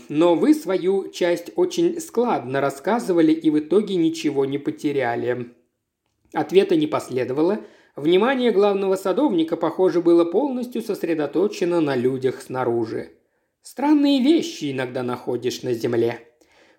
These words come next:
Проволока в руке Хоббса вдруг натянулась и начала вибрировать. Голову он по-прежнему не поднимал.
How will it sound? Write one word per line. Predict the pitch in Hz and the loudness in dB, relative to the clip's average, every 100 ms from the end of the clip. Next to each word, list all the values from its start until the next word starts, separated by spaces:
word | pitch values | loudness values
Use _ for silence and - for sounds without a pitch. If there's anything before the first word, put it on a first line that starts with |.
| - | -2
Проволока | 202 233 208 226 226 196 | 4 4 6 2 2 2
в | |
руке | 190 190 180 | 2 0 -4
Хоббса | - 170 170 - | -2 -2 -2 -4
вдруг | 156 165 170 - | 0 2 2 2
натянулась | 170 - 170 277 196 131 - - _ _ | -2 0 2 4 2 0 -6 -18 _ _
и | 180 | 0
начала | 185 180 170 160 196 | 2 0 0 2 2
вибрировать. | 190 226 156 120 110 107 113 - _ _ _ | 0 0 0 0 -2 -4 -12 -16 _ _ _
Голову | - 135 262 285 269 254 | -2 4 4 4 0 -4
он | 247 196 | -2 -4
по-прежнему | - 170 160 160 165 165 151 143 | -2 -6 0 0 0 -2 -4 -4
не | 139 | -8
поднимал. | 139 127 127 120 113 113 110 | -6 -8 -6 -4 -2 -4 -6